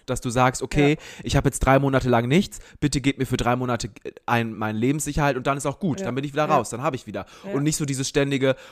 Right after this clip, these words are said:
Speaker 1: „Oh, jetzt muss ich mich
Speaker 2: Und dann
Speaker 1: anmelden,
Speaker 2: diese
Speaker 1: jetzt bin ich
Speaker 2: ganze
Speaker 1: sechs
Speaker 2: Anträge
Speaker 1: Monate
Speaker 2: und einfach,
Speaker 1: gefangen
Speaker 2: ja,
Speaker 1: da drin
Speaker 2: ja,
Speaker 1: und darf
Speaker 2: ja,
Speaker 1: dann nicht.“
Speaker 2: wirklich.
Speaker 1: Ja, so,
Speaker 2: Ja.
Speaker 1: also das, ich glaube, um ehrlich zu sein, der Staat würde damit auch unglaublich viel Geld sparen,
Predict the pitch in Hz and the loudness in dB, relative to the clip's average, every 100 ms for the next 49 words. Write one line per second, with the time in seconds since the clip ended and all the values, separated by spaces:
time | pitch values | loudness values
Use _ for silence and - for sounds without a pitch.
0 | - 143 143 127 135 123 123 - 143 151 | -2 6 6 6 0 -4 -4 -2 0 2
1 | 120 123 - 175 185 - 113 135 - 135 | 2 2 -2 -6 -4 -4 -2 -2 0 0
2 | 135 135 135 127 117 127 139 165 156 147 | 0 0 0 -2 -2 -2 -2 0 0 0
3 | 139 151 - - 123 139 135 135 - 185 | 0 -2 0 0 -2 0 -2 -4 -8 -12
4 | - - 113 110 107 - _ 113 113 110 | -16 -12 -4 -2 -2 -6 _ -4 0 0
5 | - 110 120 104 107 127 - - - 151 | 0 -2 -4 -8 -6 -4 -4 -2 2 4
6 | 151 - 123 127 123 123 120 - 117 131 | 4 0 -6 -6 -2 -2 -2 -2 -2 -2
7 | 110 107 104 101 117 120 110 - 104 104 | -4 -4 -6 -8 -8 -4 -4 -6 -10 -6
8 | 104 - - 80 | -6 -6 -8 -8